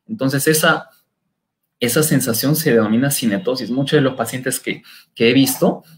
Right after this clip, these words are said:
pues, me, me comentan, y, pues, ellos han ido, pues, al, al, al oftalmólogo, se han probado los lentes, han ido a los optometristas, uno, lentes para tal, para, pensando que, pues, eso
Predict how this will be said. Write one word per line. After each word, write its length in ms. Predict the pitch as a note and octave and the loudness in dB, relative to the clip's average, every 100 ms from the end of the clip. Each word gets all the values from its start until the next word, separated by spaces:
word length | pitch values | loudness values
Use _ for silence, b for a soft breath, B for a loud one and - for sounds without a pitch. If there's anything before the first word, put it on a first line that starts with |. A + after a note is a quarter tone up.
| B - | B -4
pues, 260 | A#2 - | -4 -2
me, 240 | A#2 A2 G#2+ | -4 -4 -4
me 140 | A2 | -4
comentan, 420 | A2+ B2+ C3 B2+ | -2 -2 0 -2
y, 60 | A#2+ | -2
pues, 240 | A#2 A2+ | -4 -4
ellos 300 | G#2+ B2 A#2 | -4 -6 -4
han 80 | A#2 | -2
ido, 180 | B2 A#2 | -2 -2
pues, 220 | A#2 - | -4 -6
al, 260 | G2+ G2+ F#2 | -6 -6 -8
al, 220 | G2 - | -12 -14
al 140 | - G2+ | -16 -18
oftalmólogo, 840 | - - G#2 C3 D3+ D3 C#3 C3+ | -18 -12 0 4 6 6 4 2
se 140 | C3 B2 | 0 -2
han 100 | A#2 | -2
probado 260 | A2 A2 | 0 0
los 380 | G#2+ G2+ - - | -2 -6 -12 -8
lentes, 560 | A#2 C#3 C#3 C3+ C3 A2 | -2 0 0 -2 -6 -6
han 80 | |
ido 100 | A2 | -4
a 40 | A2 | -4
los 180 | G2+ F#2+ | -8 -14
optometristas, 1120 | - G#2 G2 - D3 D3 C#3 - C3+ C3+ - B B _ | -14 -8 -8 -4 -2 0 -2 0 0 0 -6 B B _
uno, 380 | C3+ C#3 C#3 C#3 | 0 2 2 2
lentes 320 | B2+ B2 B2 | 0 -2 -6
para 260 | - A2 - | -2 -2 0
tal, 220 | C3 C3 | 0 0
para, 260 | A#2 G#2+ - | 0 -2 -4
pensando 460 | B2 B2 F3 G3 | -6 0 4 4
que, 120 | F3+ | 2
pues, 240 | D3+ C3 - | 0 -2 -4
eso 300 | D3 D#3 | -2 -2